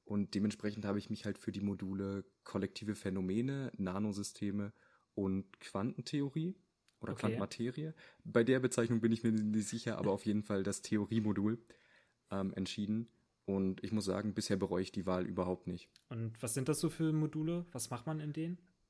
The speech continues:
Speaker 1: Ähm, also da werden teilweise schon so oberflächlich die Phänome-, also Phänomene, die bereits oberflächlich im Bachelor behandelt worden sind, noch tiefergreifend behandelt. Wie zum Beispiel, ich hatte Supraleitung, jetzt kommen Grundlagen der Spintronic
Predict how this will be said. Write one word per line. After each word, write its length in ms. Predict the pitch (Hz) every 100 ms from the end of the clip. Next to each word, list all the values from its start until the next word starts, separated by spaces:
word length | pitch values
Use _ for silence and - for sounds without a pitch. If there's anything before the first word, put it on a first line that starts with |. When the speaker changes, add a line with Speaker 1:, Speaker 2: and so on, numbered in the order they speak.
| _ _ -
Speaker 1:
Ähm, 140 | 98
also 200 | 110 104 101 -
da 180 | 107 110
werden 220 | 117 117
teilweise 520 | - 123 143 143 135
schon 500 | - 131 127 123 120
so 260 | 110 113 -
oberflächlich 800 | 117 139 - 123 - 120 117 - -
die 120 | - - - -
Phänome-, 480 | - 107 107 107 -
also 200 | 110 123 - -
Phänomene, 460 | 123 120 123 143
die 220 | 120 117
bereits 360 | 113 113 107 -
oberflächlich 680 | 107 117 - 110 - 110 -
im 300 | 107 104 95
Bachelor 540 | - 104 - 120 117 120 - - -
behandelt 420 | 104 120 117 117
worden 220 | 113 117
sind, 280 | 110 113 113 _
noch 160 | 110 104
tiefergreifend 720 | - 117 107 95 92 - 101
behandelt. 460 | 87 95 92 87 -
Wie 80 |
zum 160 | 95 104
Beispiel, 280 | 95 - 95
ich 120 | 110
hatte 180 | 101 98
Supraleitung, 800 | 104 139 139 131 123 131 123 127 _ _ _
jetzt 240 | 98 98
kommen 240 | - 104 98
Grundlagen 480 | 107 110 110 101 101
der 140 | 98
Spintronic 640 | - 98 92 110 120 131